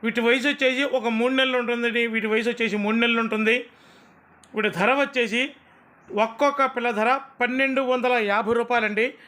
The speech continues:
ట్రాన్స్‌పోర్ట్ వచ్చేసి ఆంధ్ర, తెలంగాణ పాజిబుల్ డీలర్లకు ట్రాన్స్‌పోర్ట్ చేద్దాం. ట్రాన్స్‌పోర్ట్ ఛార్జెస్ అదనమండి.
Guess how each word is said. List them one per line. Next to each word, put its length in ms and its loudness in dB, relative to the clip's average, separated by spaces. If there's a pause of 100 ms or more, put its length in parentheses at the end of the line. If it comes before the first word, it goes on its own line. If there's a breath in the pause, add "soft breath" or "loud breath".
(240 loud breath)
ట్రాన్స్‌పోర్ట్ 380 0
వచ్చేసి 340 2
ఆంధ్ర, 320 2
తెలంగాణ 400 0
పాజిబుల్ 380 -2
డీలర్లకు 280 0
ట్రాన్స్‌పోర్ట్ 420 -2
చేద్దాం. 280 0 (460 loud breath)
ట్రాన్స్‌పోర్ట్ 680 0
ఛార్జెస్ 300 0 (100)
అదనమండి. 720 0